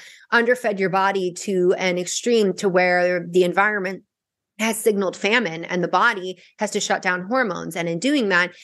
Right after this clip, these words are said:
you're gonna increase your risk of dementia, heart disease, osteoporosis, like, and you're eighteen or nineteen. Like, this is bad. You got a whole life to live, friend. Don't mess with it right now. So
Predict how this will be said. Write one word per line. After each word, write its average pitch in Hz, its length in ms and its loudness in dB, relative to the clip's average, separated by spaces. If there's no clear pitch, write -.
you're 202 120 -2
gonna 214 160 2
increase 214 480 0
your 180 80 -2
risk 185 240 0
of 165 80 -6
dementia, 196 560 2
heart 190 280 0
disease, 185 440 -2
osteoporosis, 180 1080 0
like, 175 220 2
and 196 240 0
you're 208 340 2
eighteen 294 460 2
or 339 120 4
nineteen. 302 520 2
Like, 233 220 2
this 277 180 2
is 247 140 0
bad. 220 280 2
You 220 120 -6
got 220 100 0
a 214 80 -2
whole 220 180 0
life 196 260 0
to 190 100 -4
live, 175 220 0
friend. 180 220 -2
Don't 180 160 0
mess 185 220 -2
with 175 140 0
it 175 100 2
right 170 240 0
now. 170 300 0
So 202 340 2